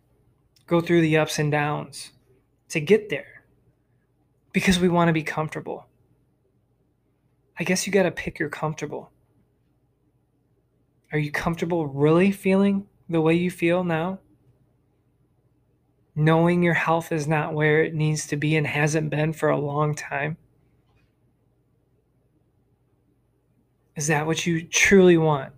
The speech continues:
Or maybe we get uncomfortable.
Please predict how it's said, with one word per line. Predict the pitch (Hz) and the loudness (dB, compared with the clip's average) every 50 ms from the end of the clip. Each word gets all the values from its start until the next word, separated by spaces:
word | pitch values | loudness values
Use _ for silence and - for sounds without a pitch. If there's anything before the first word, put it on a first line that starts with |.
| _ _ _ _ _ _ _ _ _ _ _ _ _ _ _ _ _ _ _ _ _ _ _ _ _ _ _ _ _ _ _ _ _ _ _ _ _ _ _ _ _ _ _ _ _ _ _ _ _ _ _ _ | _ _ _ _ _ _ _ _ _ _ _ _ _ _ _ _ _ _ _ _ _ _ _ _ _ _ _ _ _ _ _ _ _ _ _ _ _ _ _ _ _ _ _ _ _ _ _ _ _ _ _ _
Or | - 147 | -4 0
maybe | 160 165 165 175 185 | 2 4 4 4 4
we | 175 180 190 160 | 4 4 4 4
get | 170 165 | 4 4
uncomfortable. | 160 165 160 151 - 156 151 143 - 151 143 143 107 - - | 4 4 2 0 0 -2 -2 -2 -4 -8 -10 -10 -12 -14 -14